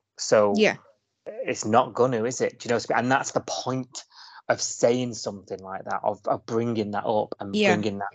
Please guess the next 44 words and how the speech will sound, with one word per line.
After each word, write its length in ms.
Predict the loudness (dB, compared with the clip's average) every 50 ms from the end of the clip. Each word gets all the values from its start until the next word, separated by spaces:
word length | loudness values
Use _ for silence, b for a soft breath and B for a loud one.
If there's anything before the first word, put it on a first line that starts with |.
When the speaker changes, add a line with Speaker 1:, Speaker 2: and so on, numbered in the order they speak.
| _ _ _
Speaker 1:
bringing 340 | -2 0 0 0 0 -2 -2
that 180 | -4 -6 -6 -8
to 140 | -8 -6 -4
light. 280 | -2 -4 -4 -4 -2 0
That 180 | 0 0 0 -2
is 140 | -4 -4
the 80 | -6 -6
point. 360 | -6 -4 -4 -4 -4 -4 -8 B B B B B B B B B 2
I'm 320 | 4 6 6 6 4 4
not 180 | 2 2 2 0 -2
a 20 | -4
person, 300 | -2 -2 -2 -2 -4 -4 -2
I'm, 480 | 0 2 2 2 0 -2 -6 -8 -10 -14 _ _ _
uh, 120 | -4 -4 -4 -6 _ -14 -14 -12 -12 -12 -12 -12 -14 -14 -14 -14 -14 _ _
call 240 | -4 0 2 2 2
it 140 | 0 -2 -4
privilege, 400 | -2 -2 0 2 0 -2 -2 -2
call 140 | 0 0 2
it 60 | 2
what 120 | 2 0
you 60 | 0 2
like. 400 | 4 4 4 4 2 -2 B B B B B B B 2
I 160 | 4 4 6
don't 180 | 4 4 2 0
have 300 | -2 -4 -4 -4 -4 -6 -10
to 80 | -10 -10
consider 480 | -8 -10 -10 -10 -4 -4 -2 0 2 2
Speaker 2:
Mm. 320 | 2 2 0 -2 -4 -6 -8 _ _ _ _ _ _ _ _ _ _ _ _ -4
Speaker 1:
my 160 | -2 0 0
race, 440 | 0 0 -2 -2 -2 -4 -8 -10 -8 -6
my 520 | -6 -6 -4 -6 -6 -6 -6 -8 -8 -12 -10 -4 -2
background 680 | -2 -2 -2 -4 -6 -6 -4 -4 -6 -8 -10 -12 -14 -14 -16 _ _ _ _ _
when 200 | 0 2 2 4
Speaker 2:
Yeah. 140 | 2 0 -4
Speaker 1:
I 160 | -6 -8 -8
speak 380 | -10 -12 -10 -8 -6 -6 -2 2
to 80 | 4
Speaker 2:
Yeah. 100 | 4 4
Speaker 1:
a 40 | 2
police 280 | 0 -4 -6 -4 -6 -10
officer, 420 | -10 -8 -8 -6 -4 -4 -4 -2
but 160 | -2 -4 -4 -4
some 280 | -2 -2 -2 -2 -2
people 440 | -2 -6 -6 -4 -2 -2 -2 -2 -4